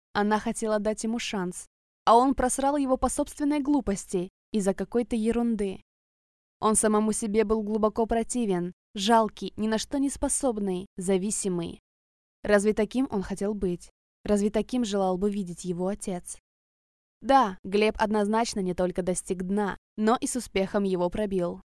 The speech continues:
Но в этом положении был и плюс. Теперь у него был лишь один путь – наверх. Конечно, если он не намеревается барахтаться и дальше в этом зловонном болоте, в которое самолично превратил свою жизнь.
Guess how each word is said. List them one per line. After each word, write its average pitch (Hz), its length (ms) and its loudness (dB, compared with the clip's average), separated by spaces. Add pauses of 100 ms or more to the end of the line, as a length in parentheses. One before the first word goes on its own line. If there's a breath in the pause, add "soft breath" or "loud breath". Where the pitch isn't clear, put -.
(300)
Но 240 140 6
в 247 40 6
этом 262 240 4
положении 262 580 2
был 247 200 0
и 262 140 -4
плюс. 185 480 -4 (440)
Теперь 233 380 2
у 226 60 0
него 214 240 2
был 214 180 0
лишь 214 220 0
один 214 300 0
путь – 175 340 -8 (180)
наверх. 202 580 0 (320)
Конечно, 320 420 2
если 226 320 -2
он 226 160 -2
не 220 80 -2
намеревается 214 680 0
барахтаться 202 540 -4
и 208 140 -2
дальше 202 340 -2
в 185 60 -2
этом 180 180 -4
зловонном 185 540 -2
болоте, 196 520 -2 (540)
в - 80 -16
которое 277 400 4
самолично 254 600 -2
превратил 180 440 -6
свою 190 300 -2
жизнь. 185 400 -6